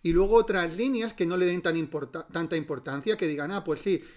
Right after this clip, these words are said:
las emociones obviamente afectan a la salud, eso ya lo sabe hasta el más ortodoxo de la, de la ciencia ortodoxa. Las emociones afectan a la salud".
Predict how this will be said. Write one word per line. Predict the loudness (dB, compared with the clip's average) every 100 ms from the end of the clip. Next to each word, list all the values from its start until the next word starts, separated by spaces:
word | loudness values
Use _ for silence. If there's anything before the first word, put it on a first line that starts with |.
| -12 -4
las | -2 -2
emociones | -2 0 0 0 -2 -6
obviamente | -2 -2 0 -2 -2 -4
afectan | -6 -8 -6 -6 -4
a |
la | -6
salud, | -4 0 0 0 -4
eso | -4
ya | 0 0 0 -4 -20 _
lo | -6
sabe | 0 2 4 2
hasta | 0 -4 -2
el | -2
más | -4 -4
ortodoxo | -4 0 2 2 0 -2
de | -2
la, | -2 -6 -12 -20 -4
de | -2
la | -2
ciencia | -2 -4 -2 -4
ortodoxa. | -4 -6 -6 -6 -10 -18 -20 -20 _
Las | -4 -4
emociones | -4 -2 0 0 -2
afectan | -4 -6 -4 -6
a | -6
la | -8
salud". | -12 -14